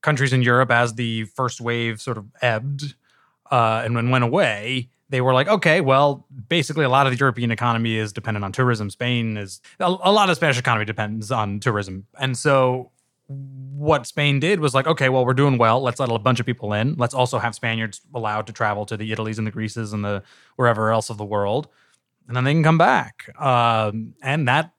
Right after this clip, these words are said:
contributed to it too. It's not surprising that a lot of the epicenters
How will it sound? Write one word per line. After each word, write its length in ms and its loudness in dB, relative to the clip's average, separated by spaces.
contributed 420 2
to 100 4
it 100 0
too. 200 0
It's 120 -6
not 160 0
surprising 680 0
that 120 2
a 60 2
lot 240 6
of 80 2
the 100 0
epicenters 720 -4